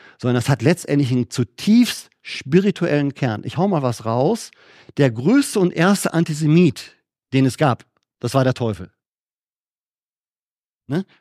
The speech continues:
Der genau die Geschichte Gottes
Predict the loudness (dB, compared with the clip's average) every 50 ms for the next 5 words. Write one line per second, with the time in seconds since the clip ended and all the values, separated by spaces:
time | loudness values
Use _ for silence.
0 | _ _ -6 -6 -2 -2 0 2 2 2 2 2 2 2 0 0 -2 -6 -8 -10
1 | -8 -6 -8 -6 -6 -4 -4 -2 -2 -4 -6 -8 -6 -6 -6 -6 -6 -8 -8 -8
2 | -12 -18 -20 -20 -20 _ _